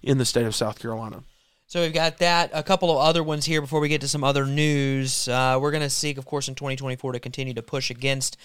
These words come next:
Speaker 2: uh, the E S G agenda,
Speaker 1: Yeah.
Speaker 2: enhancing parental rights.
Speaker 1: Yeah.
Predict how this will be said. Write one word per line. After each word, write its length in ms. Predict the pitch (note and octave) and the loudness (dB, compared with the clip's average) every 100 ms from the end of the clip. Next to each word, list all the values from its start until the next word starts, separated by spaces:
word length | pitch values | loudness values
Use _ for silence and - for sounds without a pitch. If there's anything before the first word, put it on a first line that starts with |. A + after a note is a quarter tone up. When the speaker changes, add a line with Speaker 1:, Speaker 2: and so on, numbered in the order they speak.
| - - - | -20 -20 -2
Speaker 2:
uh, 300 | A#2+ A#2+ A#2+ | 0 2 0
the 320 | A#2+ A#2 D3+ | -2 -4 0
E 80 | D#3 | 2
S 160 | C3+ - | 2 0
G 260 | C3+ E3+ | -2 0
agenda, 640 | D#3+ C#3 D3+ D3+ C#3 C3+ A#2+ | 0 2 0 2 2 2 0
Speaker 1:
Yeah. 120 | D3 | 0
Speaker 2:
enhancing 420 | C3 E3 - D3+ | 0 -2 -4 -8
parental 420 | C3+ C#3+ C3+ C3 A2+ | -6 -6 -4 -6 -2
rights. 540 | B2 D3 C#3 - - - _ | 2 2 2 -4 -6 -8 _
Speaker 1:
Yeah. 220 | C3 A2+ | -12 -12